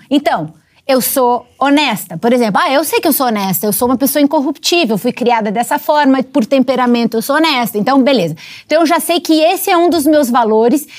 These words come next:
e que se acontecer um hecatombe, eu vou continuar sendo honesta. Beleza? Então, isso é um valor meu que ninguém me tira. Então, você vai construindo essa espécie de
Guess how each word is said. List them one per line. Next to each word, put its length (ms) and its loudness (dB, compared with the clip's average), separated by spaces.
e 80 -2
que 80 -6
se 120 -2
acontecer 560 0
um 120 4
hecatombe, 840 0
eu 100 2
vou 120 0
continuar 480 2
sendo 280 2
honesta. 500 -2
Beleza? 420 2
Então, 220 2
isso 220 0
é 80 2
um 180 2
valor 500 2
meu 320 4
que 120 -4
ninguém 260 2
me 100 4
tira. 300 -4
Então, 160 0
você 200 0
vai 160 2
construindo 1300 2
essa 240 0
espécie 480 -2
de 360 0